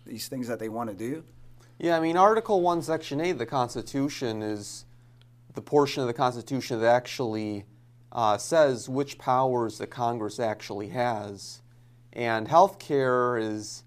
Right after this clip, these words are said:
Speaker 2: not in that section, along with you know, nearly everything else that the
Speaker 1: <laughs>
Speaker 2: federal government is currently doing. It's
Speaker 1: Right.
Speaker 2: not, it's not in there. It's not listed as an enumerated power. And then,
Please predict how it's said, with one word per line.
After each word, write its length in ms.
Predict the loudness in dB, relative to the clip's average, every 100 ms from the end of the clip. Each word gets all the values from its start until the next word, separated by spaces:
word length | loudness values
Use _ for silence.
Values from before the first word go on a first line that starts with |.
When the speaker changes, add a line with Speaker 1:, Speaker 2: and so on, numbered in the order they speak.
| -20 -20 -2
Speaker 2:
not 300 | 6 6 6
in 440 | 2 0 -4 -6 -14 -20 -20 -14 -6
that 220 | -6 -2
section, 580 | 0 0 -2 -8 -6 -2
along 420 | 4 6 6 2
with 340 | -2 -4 -20 -20 -20 -20 -20 -10
you 100 | -4
know, 320 | -2 -2 -2
nearly 440 | -2 0 2 4 4
everything 420 | 4 2 -2 0
else 180 | 0 0
that 80 | -4
the 100 | 2
Speaker 1:
<laughs> 60 |
Speaker 2:
federal 200 | 2 4
government 420 | 4 4 4 -2 -6
is 120 | -4
currently 420 | -2 -2 -2 -6
doing. 520 | -2 0 2 0 -6 -12 -8
It's 160 | -6 0
Speaker 1:
Right. 60 |
Speaker 2:
not, 200 | 6 6
it's 260 | 4 -2 -2
not 180 | 2 2
in 140 | 2
there. 160 | 2 0
It's 120 | 0
not 160 | -2 0
listed 320 | -2 -2 0
as 380 | 2 0 -4 -16 -20 -18 -6
an 120 | -2
enumerated 600 | 0 2 2 0 0 -2
power. 500 | 2 4 4 2 -2
And 120 | -2
then, 320 | 0 0 -2